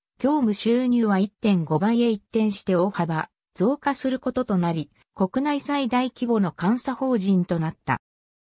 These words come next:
この際に、東松やあずさは、人員やクライアントの誘致へ向け一定の働きかけを行ったのに対し、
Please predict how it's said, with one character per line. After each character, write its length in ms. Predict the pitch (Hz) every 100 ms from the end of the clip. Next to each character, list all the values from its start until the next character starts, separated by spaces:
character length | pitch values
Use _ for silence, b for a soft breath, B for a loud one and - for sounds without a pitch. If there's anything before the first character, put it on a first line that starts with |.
| _ _
こ 120 | -
の 120 | 233 294
際 280 | 302 269
に、 220 | 202 180 - _ -
東 220 | 175 269
松 300 | 285 277 240
や 160 | 262 262
あ 60 |
ず 120 | 254
さ 160 | - 185
は、 220 | 160 160 - _ _
人 200 | 170 269
員 220 | 302 302
や 120 | 294
ク 140 | 262 254
ラ 160 | 320
イ 100 | 320
ア 80 | 247
ン 80 | 202
ト 160 | 202
の 120 | 190 175
誘 200 | 226 302
致 300 | - 185 156
へ 40 |
向 160 | 151 147
け 160 | 220
一 80 | 220
定 300 | - 208 208
の 100 | 175
働 420 | - 147 202 220 -
き 80 | -
か 140 | 208
け 160 | 180 175
を 240 | 170 175 _ _
行 240 | 151 -
っ 180 | 277 277
た 200 | - 277
の 100 | 254
に 120 | 180
対 200 | - 165
し、 260 | 185 180